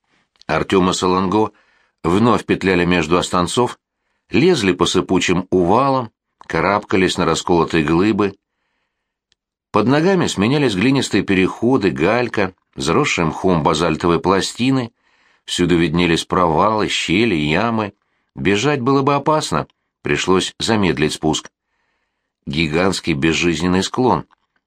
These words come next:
Юноша с восторгом подумал о бесконечной цепочке тоннелей,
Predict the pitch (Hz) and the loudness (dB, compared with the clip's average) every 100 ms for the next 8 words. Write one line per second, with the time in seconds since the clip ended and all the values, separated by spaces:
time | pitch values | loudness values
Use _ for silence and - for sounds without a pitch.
0 | _ - 78 82 - 87 85 82 - 98 | _ -2 0 0 0 -2 0 -2 0 0
1 | 82 85 85 78 92 92 90 - _ _ | 2 0 0 0 2 2 0 -6 _ _
2 | _ _ 82 80 80 - 90 92 90 95 | _ _ -4 0 -2 0 0 0 0 -2
3 | 82 92 - 98 - 95 117 120 117 87 | -2 -2 0 -2 0 -2 0 0 0 0
4 | 69 | -2